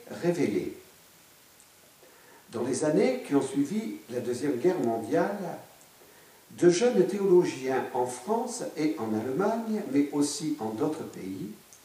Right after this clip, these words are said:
redécouvraient une théologie fondée davantage sur les pères de l'Église. L'un de ceux-là était le jeune abbé allemand Joseph Ratzinger. Chez saint Bonaventure, il fit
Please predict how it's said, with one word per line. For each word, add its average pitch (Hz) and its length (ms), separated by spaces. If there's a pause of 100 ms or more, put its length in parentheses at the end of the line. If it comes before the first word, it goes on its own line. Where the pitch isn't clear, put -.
(640)
redécouvraient 139 1300
une 165 240 (220)
théologie 180 640
fondée 214 460
davantage 185 720 (120)
sur - 140
les 120 120
pères 170 520 (240)
de 113 60
l'Église. 95 640 (1400)
L'un 247 300
de 196 160
ceux-là 143 520
était 165 280
le 139 100
jeune 139 260
abbé 139 400
allemand 110 480 (400)
Joseph 143 600 (200)
Ratzinger. - 480 (1900)
Chez 226 200
saint 262 260
Bonaventure, 220 760
il 170 120
fit - 260